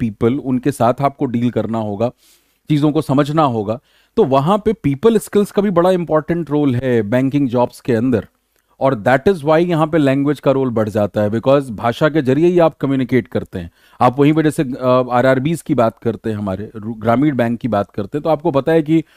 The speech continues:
वहाँ के पेपर्स में आपको लैंग्वेज प्रोफिट-, प्रोफिशिएंसी टेस्ट भी देना पड़ता है, एलपीटी,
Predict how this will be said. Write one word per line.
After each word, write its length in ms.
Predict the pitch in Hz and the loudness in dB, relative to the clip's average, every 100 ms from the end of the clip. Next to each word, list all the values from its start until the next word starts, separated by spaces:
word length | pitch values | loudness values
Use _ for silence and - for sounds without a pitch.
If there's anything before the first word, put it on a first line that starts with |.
| _ _ | _ _
वहाँ 160 | 127 147 | 2 2
के 100 | 147 | 2
पेपर्स 440 | 143 135 151 143 | 0 2 2 2
में 220 | 151 151 147 _ _ - | 0 -2 -4 _ _ -2
आपको 420 | 131 131 - 156 151 - _ | 0 0 -2 -2 0 -2 _
लैंग्वेज 520 | 120 120 127 156 185 185 | -4 2 2 4 0 0
प्रोफिट-, 460 | 156 160 147 139 | -4 -2 -4 -4
प्रोफिशिएंसी 580 | 127 139 147 143 139 - | -4 -4 -4 -2 -2 -2
टेस्ट 300 | 143 143 - | 0 -2 0
भी 80 | 135 | 0
देना 220 | 117 107 | 0 0
पड़ता 280 | 98 92 101 | -4 -4 -4
है, 80 | 104 | 0
एलपीटी, 720 | 123 147 - 190 175 190 92 | 0 0 -4 -8 -6 -6 -6